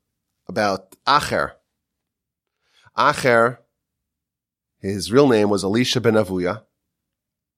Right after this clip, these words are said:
and he was one of the sages. He was, in fact, the teacher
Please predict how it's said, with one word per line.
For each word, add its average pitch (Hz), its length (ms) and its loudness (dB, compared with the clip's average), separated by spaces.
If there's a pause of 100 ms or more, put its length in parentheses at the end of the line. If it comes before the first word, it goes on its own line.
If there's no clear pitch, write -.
(1300)
and 104 120 -8
he 143 280 -2
was 175 220 -2
one 101 180 -4
of 107 100 -8
the - 80 -4
sages. 120 760 -4 (500)
He 104 100 -8
was, 110 120 -2
in 104 100 -4
fact, - 500 -4 (320)
the 196 120 -6
teacher - 680 -2